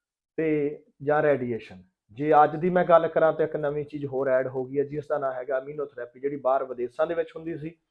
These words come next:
ਅੱਜ ਕੱਲ੍ਹ ਉਹ ਇੰਡੀਆ ਦੇ ਵਿੱਚ ਵੀ ਹੋਣ ਲੱਗ ਗਈ ਹੈ, ਬੜੀ ਮਹਿੰਗੀ ਆ ਉਹ। ਮੈਂ ਬਹੁਤੀ ਲੰਮੀ ਗੱਲ ਨਹੀਂ ਤੁਹਾਡੇ ਨਾਲ ਕਰਨੀ, ਕਿਉਂਕਿ ਜੇ ਮੈਂ ਵੀਡੀਓ ਦੇ ਵਿੱਚ ਲੰਮੀਆਂ, ਆਪਾਂ ਜਿੰਨੀਆਂ ਮਰਜ਼ੀ ਗੱਲਾਂ ਕਰੀ ਜਾਈਏ ਤਾਂ ਵੀਡੀਓ ਹੋਰ ਲੰਮੀ ਹੋ ਜਾਂਦੀ ਆ। ਮੁੱਦੇ ਦੀ ਗੱਲ ਕਰਦੇ ਹਾਂ ਆਪਾਂ।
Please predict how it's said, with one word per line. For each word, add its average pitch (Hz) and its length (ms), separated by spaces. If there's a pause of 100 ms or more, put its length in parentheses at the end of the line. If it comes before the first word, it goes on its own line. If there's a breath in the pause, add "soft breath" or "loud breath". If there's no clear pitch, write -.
(460)
ਅੱਜ 156 120
ਕੱਲ੍ਹ 180 200
ਉਹ 175 80
ਇੰਡੀਆ 170 260
ਦੇ 151 100
ਵਿੱਚ 143 220
ਵੀ 135 60
ਹੋਣ 110 200
ਲੱਗ 104 140 (100)
ਗਈ 120 60
ਹੈ, 127 40
ਬੜੀ 160 240
ਮਹਿੰਗੀ 139 340
ਆ 104 80
ਉਹ। 90 200 (1120)
ਮੈਂ 190 120
ਬਹੁਤੀ 208 300
ਲੰਮੀ 190 260
ਗੱਲ 190 200
ਨਹੀਂ 190 100
ਤੁਹਾਡੇ 185 200
ਨਾਲ 175 140
ਕਰਨੀ, 175 300
ਕਿਉਂਕਿ 170 300
ਜੇ 175 100
ਮੈਂ 175 120
ਵੀਡੀਓ 160 280
ਦੇ 175 60
ਵਿੱਚ 170 200
ਲੰਮੀਆਂ, 156 340
ਆਪਾਂ 160 180
ਜਿੰਨੀਆਂ 165 320
ਮਰਜ਼ੀ 160 360
ਗੱਲਾਂ 156 200
ਕਰੀ 151 260
ਜਾਈਏ 147 320
ਤਾਂ 147 200
ਵੀਡੀਓ 147 280
ਹੋਰ 143 200
ਲੰਮੀ 131 240
ਹੋ 113 120
ਜਾਂਦੀ - 340
ਆ। - 40 (140)
ਮੁੱਦੇ 170 240
ਦੀ 190 140
ਗੱਲ 160 160
ਕਰਦੇ 113 340
ਹਾਂ 107 60
ਆਪਾਂ। - 200